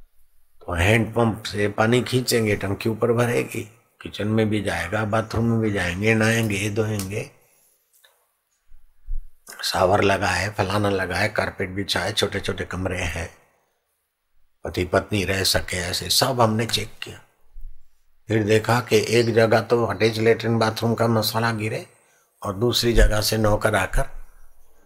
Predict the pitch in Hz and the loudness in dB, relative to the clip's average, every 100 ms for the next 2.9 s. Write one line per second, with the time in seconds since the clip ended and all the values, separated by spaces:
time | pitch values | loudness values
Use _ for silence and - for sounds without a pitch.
0 | _ - _ - - _ - 95 92 82 | _ -20 _ -20 -20 _ -12 -6 -6 -6
1 | - - - 95 113 110 - 123 120 - | -14 -12 -2 2 2 2 0 0 -2 -4
2 | 110 - 98 95 - 90 90 - | -6 0 2 2 0 -12 -14 -16